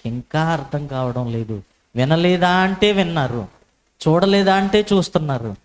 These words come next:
అయినా సరే వాళ్ళు గ్రహించలేకపోయారు,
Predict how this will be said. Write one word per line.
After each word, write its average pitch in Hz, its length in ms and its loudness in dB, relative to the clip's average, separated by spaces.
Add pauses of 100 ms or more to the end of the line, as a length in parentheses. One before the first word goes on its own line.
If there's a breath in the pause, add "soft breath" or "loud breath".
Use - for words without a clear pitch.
(240)
అయినా 156 580 2
సరే 127 420 -4
వాళ్ళు 113 580 -2 (400)
గ్రహించలేకపోయారు, 120 2000 -2